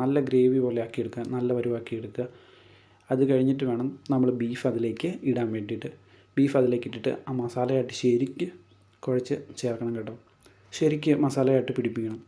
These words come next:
ബീഫ് നല്ലപോലെ ഇളക്കി ആ മസാലയായിട്ട് യോജിപ്പിക്കണം കേട്ടോ. അത് കഴിഞ്ഞ് മാത്രമേ വെള്ളം ഒഴിക്കാവുള്ളൂ. ആ,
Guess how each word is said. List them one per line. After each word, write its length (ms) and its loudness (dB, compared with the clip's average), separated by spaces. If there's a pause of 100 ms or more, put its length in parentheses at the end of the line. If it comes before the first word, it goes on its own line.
(560)
ബീഫ് 280 0
നല്ലപോലെ 400 2
ഇളക്കി 280 0 (120)
ആ 120 0
മസാലയായിട്ട് 440 -2
യോജിപ്പിക്കണം 420 -4
കേട്ടോ. 180 -12 (560)
അത് 160 0
കഴിഞ്ഞ് 240 4 (120)
മാത്രമേ 360 2
വെള്ളം 180 4
ഒഴിക്കാവുള്ളൂ. 460 -4 (720)
ആ, 120 -4